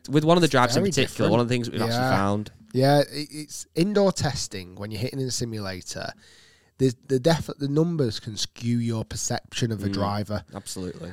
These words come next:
Speaker 2: Where when you get out on the golf course and you're in a real setting, the numbers go out the window. <clears throat> It's all about fairways. Oh, my
Speaker 1: Your
Speaker 2: throat's
Speaker 1: voice is
Speaker 2: really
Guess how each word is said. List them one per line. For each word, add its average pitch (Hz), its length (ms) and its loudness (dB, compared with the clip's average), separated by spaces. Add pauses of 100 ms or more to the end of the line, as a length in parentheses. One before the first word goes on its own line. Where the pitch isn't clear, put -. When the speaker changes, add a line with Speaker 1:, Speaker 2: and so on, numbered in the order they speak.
Speaker 2:
Where 131 220 6
when 147 160 4
you 151 80 0
get 175 120 4
out 147 80 0
on 131 80 -4
the 127 60 -6
golf 151 380 6
course 104 400 -4
and 113 180 -10
you're 117 120 -6
in 117 40 -4
a 117 60 -4
real 117 320 -2
setting, 113 560 -4
the 104 80 -12
numbers 139 280 -2
go 131 120 0
out 117 100 -4
the 113 80 -10
window. 117 580 -6
<clears throat> - 40 -20 (100)
It's 120 320 -4
all 135 140 4
about 113 340 -4 (640)
fairways. 139 800 2
Oh, 135 180 -12 (280)
my - 120 -18
Speaker 1:
Your 98 140 -4
Speaker 2:
throat's 104 200 4
Speaker 1:
voice 110 40 0
is 98 100 0
Speaker 2:
really - 40 0